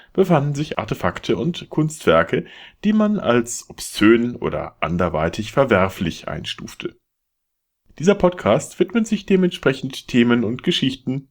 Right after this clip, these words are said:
die in den Geschichtsbüchern eher ausgelassen werden, weil sie zu anstößig oder als zu profan angesehen werden. Aber auch diese Aspekte waren wichtige Bereiche des täglichen Lebens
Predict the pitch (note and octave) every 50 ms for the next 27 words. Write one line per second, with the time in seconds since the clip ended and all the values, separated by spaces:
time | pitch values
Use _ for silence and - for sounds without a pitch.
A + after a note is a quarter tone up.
0 | _ _ - E3 F#3 G3 F3 C#3 B2 A2+ F#2+ F2+ - - E2 - - - - -
1 | E2 D#2+ A2+ A2+ B2+ - - A2+ C#3 D#3 D#3+ - - A#2 A2+ - - G#2+ F#2+ F2+
2 | F2+ - - G2 F#2+ G2 F#2+ F#2+ F#2+ A2 A2+ A2+ - - - - - - _ _
3 | G2+ F#2+ F#2+ G2 E2 F#2 F2+ E2+ E2 - - - - - - - - G2+ G#2 B2+
4 | D3+ - - - C3+ C3+ C3 - - A#2+ A#2+ A#2 - - - B2+ D#3 F3+ F3 E3+
5 | E3+ E3 - - A2+ A#2+ A#2+ - - - D#3+ - G3 F3+ F#3+ - A#2 F#2+ F2 E2+
6 | D#2 - D2+ D#2 D#2 D#2 C#2+ - C#2+ D2+ D#2 - D2+ D2 C#2+ - - - - _
7 | _ _ _ _ _ _ _ _ _ _ _ _ _ _ _ _ _ - D3 F3
8 | F3+ F#3 F3+ F#3 F#3 F3+ F3 - - - A#2 C3+ - - - _ - F#3 F#3 -
9 | - F#2 A2+ - - - A#2 G#2+ A2 - - D3 C#3+ D3 D3 D#3+ E3+ F3 E3+ D#3+
10 | D#3 D#3 - E3 D3+ D#3 D#3+ D#3+ B2 G#2+ F#2+ G2 G2 - A2+ - B2+ B2 - -
11 | - D2 - - - - A#2 B2 B2+ D3 D#3 D#3+ E3 D#3 D#3 -